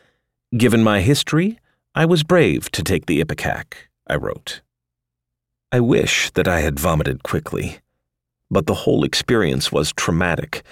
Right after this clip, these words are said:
and my general anxiety levels and my phobia of vomiting are more intense than they were before the exposure. I also, however, recognize that, based on this experience in resisting the effects of the Ipecac,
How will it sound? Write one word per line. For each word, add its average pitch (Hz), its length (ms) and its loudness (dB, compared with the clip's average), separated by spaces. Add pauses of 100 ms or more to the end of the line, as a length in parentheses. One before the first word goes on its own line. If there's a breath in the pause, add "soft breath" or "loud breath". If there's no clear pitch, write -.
(240 loud breath)
and 82 220 -2
my 78 340 -2
general 104 400 2
anxiety 101 560 2
levels 107 520 0 (440 loud breath)
and 104 260 -2
my 104 160 0
phobia 110 500 2
of 92 160 2
vomiting 104 520 2 (340 loud breath)
are 92 260 0
more 113 360 4
intense 80 480 0
than 85 200 0
they 87 100 2
were 92 180 2
before 98 380 0
the 85 120 2
exposure. - 720 -4 (960)
I 139 220 0
also, 123 380 2
however, 65 720 -2
recognize 78 680 -2
that, - 420 -4
based 85 260 -2
on 76 140 0
this 73 180 -4
experience 78 640 -2
in 73 140 -2
resisting 85 600 -2
the 65 100 0
effects 80 380 -4
of 80 120 -2
the 87 140 0
Ipecac, 76 480 -6